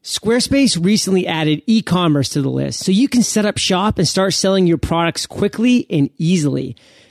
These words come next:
They've also added a user-friendly calendar feature, so you can share your business's schedule right on your website. So whether you've got upcoming speaker events you want to share with your audience or a new product or service launching soon,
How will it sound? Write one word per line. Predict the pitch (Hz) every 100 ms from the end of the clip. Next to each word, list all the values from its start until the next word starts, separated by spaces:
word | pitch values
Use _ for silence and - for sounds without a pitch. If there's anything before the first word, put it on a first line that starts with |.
| -
They've | 185 170
also | 208 233 247
added | 226 208 214
a | 190
user-friendly | 160 147 226 220 254 - 220 220 185
calendar | - 180 185 147
feature, | - 147 135 143 135 - -
so | - 190
you | 175 247
can | 254
share | - 254
your | 247 233
business's | 143 185 180 - 165
schedule | - 175 165 170 180 160
right | 127 170 233
on | - 180 180
your | 143 151 165
website. | 131 147 - - 95 - _ - _
So | -
whether | 185 185 240
you've | 262 254
got | 214 240 -
upcoming | 208 - 226 226
speaker | 202 - 208 208
events | 208 180 214 208
you | 208
want | 202 196
to |
share | - 208 202
with | 180
your | 196
audience | 220 196 202 214 - - - -
or | - 175
a | 165
new | 160 180 240
product | - 208 208
or | 208 180
service | 185 185 180 143
launching | 165 175 185 196
soon, | - 170 147 139